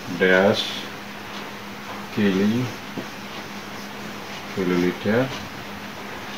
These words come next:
ড্যাশ ডেকালি।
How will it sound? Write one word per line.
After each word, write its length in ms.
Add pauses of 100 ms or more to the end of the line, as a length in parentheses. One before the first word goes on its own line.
(1400)
ড্যাশ 480 (1600)
ডেকালি। 420